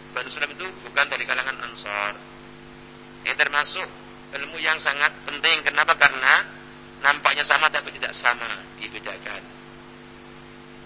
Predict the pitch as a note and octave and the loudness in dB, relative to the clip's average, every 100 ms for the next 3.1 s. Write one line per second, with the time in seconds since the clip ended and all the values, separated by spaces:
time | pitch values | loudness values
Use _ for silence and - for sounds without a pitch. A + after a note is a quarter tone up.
0 | - - - - - - G2 F2 - - | -18 -18 -18 -18 -18 -8 -6 -6 -10 -16
1 | - - - - - - - B2 A#2+ A#2 | -18 -18 -18 -18 -18 -18 -6 -4 4 6
2 | D3+ - C#3 D3 D3 D3 D3 D3+ D3 D3+ | 6 4 4 8 8 8 8 4 2 0
3 | F3 | 0